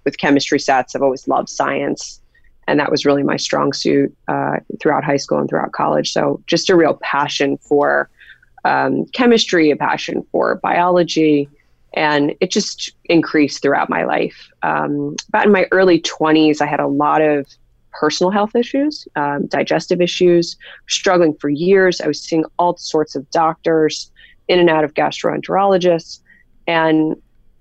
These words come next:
at the time, I hadn't seen my grandfather in a while 'cause I was living in Los Angeles. And he happened to be out in San Diego, so I went and visited him. And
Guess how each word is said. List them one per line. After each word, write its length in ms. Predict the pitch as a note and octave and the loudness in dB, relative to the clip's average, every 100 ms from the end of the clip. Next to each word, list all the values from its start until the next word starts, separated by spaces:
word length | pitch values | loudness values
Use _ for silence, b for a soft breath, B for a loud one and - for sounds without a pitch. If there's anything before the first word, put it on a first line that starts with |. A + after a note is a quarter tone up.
| _ - | _ -6
at 160 | F3 | -4
the 60 | F3 | -4
time, 340 | - A3 B3 | -4 -2 0
I 60 | F#3 | 2
hadn't 260 | F3+ F#3 | 0 -2
seen 140 | F3+ F3+ | -2 0
my 100 | D#3 | 0
grandfather 480 | D#3+ E3 F3+ D#3+ D3+ | 0 0 0 0 0
in 60 | |
a 40 | D3+ | 0
while 160 | D3+ | -2
'cause 120 | D3 - | -2 -4
I 60 | |
was 140 | D#3 D3+ | -4 -2
living 220 | D#3+ E3 | 0 0
in 80 | D3+ | -2
Los 220 | D3 - | -4 -2
Angeles. 600 | E3 F3+ E3+ D3 D3 - _ _ _ _ _ - - - | 0 2 2 -2 -4 -16 _ _ _ _ _ -12 -12 -4
And 80 | F#3+ | 2
he 120 | G#3 | 4
happened 240 | G#3 G3 | 2 2
to 60 | F#3 | 2
be 100 | F3 | 4
out 80 | D#3+ | 2
in 80 | |
San 220 | D#3+ E3 D#3+ | 0 2 4
Diego, 340 | E3+ A#3+ G3+ | 4 4 2
so 160 | E3+ E3 | 0 -2
I 80 | |
went 220 | E3 F3 - | 0 0 0
and 80 | |
visited 320 | D#3+ F3+ G3+ D#3 | 0 2 2 2
him. 240 | D#3 D#3 B B B B B - | -2 -4 B B B B B -2
And 420 | E3+ E3 E3 | 0 2 0